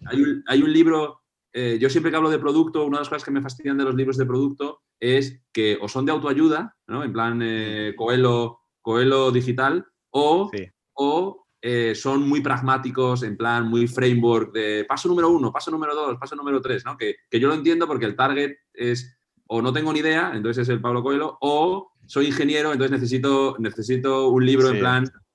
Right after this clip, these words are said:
Speaker 1: en plan, eh, pero hay un libro que yo recomendaría a cualquier persona, eh, pero que es que además, si haces producto en un entorno de juegos,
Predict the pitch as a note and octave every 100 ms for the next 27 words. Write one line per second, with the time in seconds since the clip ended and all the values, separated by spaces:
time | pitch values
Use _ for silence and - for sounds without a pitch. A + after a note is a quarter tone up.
0 | - G#2+ A#2 B2 B2+ B2 B2 A#2 A#2+ A#2
1 | A2 - _ - A#2 A2+ - C#3+ E3+ F3+
2 | F3+ F3+ E3 - _ _ - A#2+ A2+ B2+
3 | C#3+ C#3+ C3+ B2+ A#2 B2+ C#3+ B2 C3 C3+
4 | B2 C#3 C3+ C3+ B2+ _ _ _ _ _
5 | - A#2 G#2+ G2+ A2+ A2+ B2+ D3+ C#3+ D#3
6 | - - _ _ _ _ - - B2 D#3+
7 | - C#3+ D#3+ B2 G#2 D#2 - _ _ -
8 | G#2+ A#2+ C3+ C3 D3 C3+ G2+ - G2 -
9 | C#3 D3+ C3+ - -